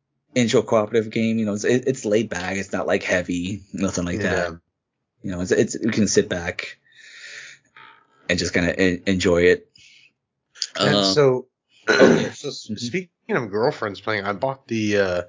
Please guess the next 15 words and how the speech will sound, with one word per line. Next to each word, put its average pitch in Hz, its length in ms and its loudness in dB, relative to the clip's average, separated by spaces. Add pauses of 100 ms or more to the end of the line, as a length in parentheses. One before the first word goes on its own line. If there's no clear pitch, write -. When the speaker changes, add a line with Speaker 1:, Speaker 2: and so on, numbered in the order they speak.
(220)
Speaker 1:
<laughs> - 240 -14 (100)
Speaker 2:
that 104 220 0
House 120 340 -2
of 123 80 0
the 107 120 -2
Dead, 104 560 -8 (140)
uh, 98 440 -10 (200)
kinda 113 240 -2
light 101 300 -2
shooter 143 260 -4
game 147 220 -2
for 123 140 -6
P 117 220 0
S - 680 -4
three, 107 600 -4